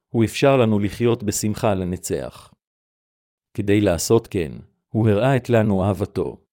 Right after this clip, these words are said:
הסיבה לכך שישוע המשיח הפך לקורבן אחרי שבא לעולם, זה היה מפגן של אהבתו של אלוהים. כל היצורים החיים בעולם זה קיימים בשביל עצמם. אך, הבן היחיד של אלוהים בא לעלון,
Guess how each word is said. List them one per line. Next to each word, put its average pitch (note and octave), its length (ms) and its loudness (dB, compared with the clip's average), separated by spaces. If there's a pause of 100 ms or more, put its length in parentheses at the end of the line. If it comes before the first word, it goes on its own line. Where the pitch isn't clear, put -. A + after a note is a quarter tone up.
(880)
הסיבה G2 420 0
לכך F2+ 540 -4
שישוע A#2 440 0
המשיח G#2+ 460 -2
הפך B2 380 -2
לקורבן G#2+ 540 0
אחרי G#2+ 340 -4
שבא G2 320 -2
לעולם, G#2+ 640 0
זה G#2+ 200 0
היה A#2+ 220 2
מפגן B2+ 480 -2
של A2 240 -2
אהבתו G#2+ 440 0
של G#2 200 0
אלוהים. F#2 500 -2 (1040)
כל - 180 2
היצורים G#2+ 520 0
החיים G#2 380 0
בעולם G#2 420 2
זה G2+ 160 -2
קיימים G#2+ 540 -2
בשביל A2+ 340 -2
עצמם. F2 480 -6 (1080)
אך, - 300 -8 (200)
הבן C3+ 300 0
היחיד A#2+ 400 -2
של G#2 180 0
אלוהים G2+ 380 0
בא A2 80 2
לעלון, G#2 580 2